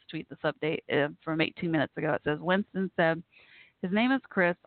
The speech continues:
I'm done. I'm not going to call him by some stupid nickname just 'cause you put it across your shirt.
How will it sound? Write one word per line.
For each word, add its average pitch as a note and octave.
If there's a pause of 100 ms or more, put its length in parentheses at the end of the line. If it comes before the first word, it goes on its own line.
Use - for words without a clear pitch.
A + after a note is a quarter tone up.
I'm F3+
done. D3
I'm F3
not F3+
going G#3+
to A3
call F#3
him F3+
by E3+
some E3+
stupid F3
nickname D#3
just E3+
'cause F#3+
you F#3
put F3
it E3
across D#3
your D#3 (140)
shirt. -